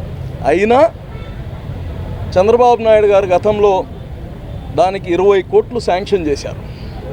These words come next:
అంటే ప్రామిస్ చేశారు. అయితే దాన్ని తెచ్చుకోలేకపోయింది గత ప్రభుత్వం. అక్కడే ఆయనకి, ఆ ప్రభుత్వానికి తేడాలు వచ్చింది. ఆ ఇరవై కోట్లు ఆర్డర్ ఇవ్వండి అని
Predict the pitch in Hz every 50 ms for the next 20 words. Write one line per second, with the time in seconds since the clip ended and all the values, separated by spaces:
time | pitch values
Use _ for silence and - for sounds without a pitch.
0 | - - - - - - - - - - - - - - - - - - - 277
1 | 269 - - - - - - - - - - - 208 247 311 349 339 254 - -
2 | 190 151 - - 107 101 - - - - - - - - - - - - - -
3 | - - - - - - - - - - - - - - - - - - - -
4 | - - - 202 208 262 240 180 190 214 233 247 247 247 240 - - - - -
5 | - - - 269 269 - - 330 311 294 285 277 254 214 190 247 240 233 214 196
6 | 202 208 202 196 190 202 196 220 220 - 214 160 - - - - - - - -
7 | - - - - - - - - - - - - 147 156 - 240 247 269 277 262
8 | 240 247 254 254 254 - - 269 240 226 214 226 220 226 247 214 240 226 226 226
9 | 220 220 214 190 196 - - - - - - 202 196 220 220 214 196 185 180 -
10 | - 170 123 - - - - - - - - - 170 175 170 190 214 247 254 247
11 | - - 226 220 214 - 233 254 320 339 - - - - - - - - - -
12 | - - - - - - - - - 175 190 214 233 247 247 240 247 233 220 214
13 | 208 196 214 233 233 214 202 226 285 320